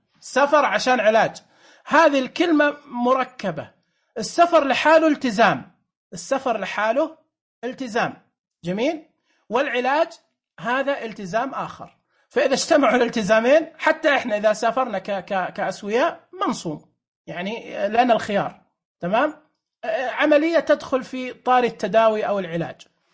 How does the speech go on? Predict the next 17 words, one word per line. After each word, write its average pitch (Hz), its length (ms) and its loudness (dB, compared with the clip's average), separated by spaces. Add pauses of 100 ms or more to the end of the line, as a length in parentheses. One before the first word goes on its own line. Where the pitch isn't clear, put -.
طيب، 208 180 0 (800)
خلاص؟ 262 520 0
إذن 233 340 -2
إذا 202 240 0
كان 277 420 0
لديه 226 520 -2
التزامات 226 680 -2
تمنعه، 269 540 -2
هذا 208 180 -4
لا 180 140 -4
يصوم، - 340 -16 (400)
ولا، 262 440 2
ولا 262 280 4
يحزم 240 460 -2
عليه 247 300 -2
في 202 160 -8
شيء، 160 280 -8